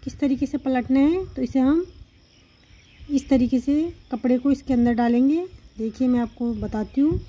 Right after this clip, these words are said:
इस तरीके से हम इसे पलट लिया है और इसके बाद हमें इसे इस तरीके से रख लेना है और बिल्कुल इसके किनारे पर अब हम सिलाई करेंगे इस तरीके से। ये देखिए ऊपर की साइड भी हम इसमें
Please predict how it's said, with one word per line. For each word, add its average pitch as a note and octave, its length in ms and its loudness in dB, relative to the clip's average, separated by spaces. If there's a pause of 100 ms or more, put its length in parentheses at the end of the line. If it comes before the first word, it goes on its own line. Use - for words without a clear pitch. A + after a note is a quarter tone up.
(500)
इस - 160 -8
तरीके A#3+ 300 0
से D4+ 100 2
हम C4 120 4
इसे B3 160 0
पलट A3 340 -4
लिया C4+ 180 2
है F#4 240 -2 (1040)
और A#3 180 4
इसके B3+ 200 2
बाद C4+ 180 4
हमें B3 220 4
इसे C4 260 -2
इस B3 140 -4
तरीके A3+ 280 -4
से B3+ 120 -4
रख A3 200 -4
लेना A3+ 220 0
है D#4 200 2 (1500)
और B3+ 180 6
बिल्कुल D4+ 280 6
इसके D#4 200 2
किनारे C4+ 360 2
पर C#4 160 0
अब C#4 80 4
हम C4 220 4
सिलाई A3+ 320 0
करेंगे C#4+ 440 2 (1400)
इस - 180 -10
तरीके B3+ 340 4
से। D#4+ 160 0 (2500)
ये A3+ 120 4
देखिए A#3+ 380 2
ऊपर B3+ 320 2
की B3 120 0
साइड C4 440 2
भी C#4 80 2
हम C4+ 200 4
इसमें D4 340 0